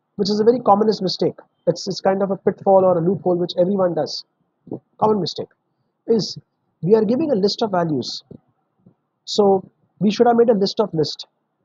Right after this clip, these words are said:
which is missing in the code which I typed.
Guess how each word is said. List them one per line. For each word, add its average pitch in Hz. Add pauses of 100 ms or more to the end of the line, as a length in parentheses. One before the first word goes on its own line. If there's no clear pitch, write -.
which 185
is 190
missing 180 (1400)
in 160
the 165
code 175
which 165
I 175
typed. 226